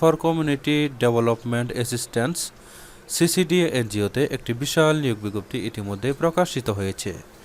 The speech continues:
এখানে সম্পূর্ণ বিনা অভিজ্ঞতায় বাংলাদেশের সকল জেলা থেকে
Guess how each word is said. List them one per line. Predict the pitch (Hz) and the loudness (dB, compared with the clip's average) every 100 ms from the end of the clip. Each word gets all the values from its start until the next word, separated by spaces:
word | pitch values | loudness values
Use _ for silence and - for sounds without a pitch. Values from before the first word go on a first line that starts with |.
| - - - - | -20 -20 -20 -4
এখানে | 160 160 170 | -2 2 2
সম্পূর্ণ | 175 170 151 160 156 | 2 0 2 0 0
বিনা | 127 160 170 | 0 0 2
অভিজ্ঞতায় | 160 107 107 104 - 135 | 2 2 -2 -2 0 2
বাংলাদেশের | 135 117 101 95 107 | 2 2 0 -4 -6
সকল | 104 139 139 | -4 -2 0
জেলা | 110 104 95 | 0 -2 -2
থেকে | 127 123 214 | -2 -2 -2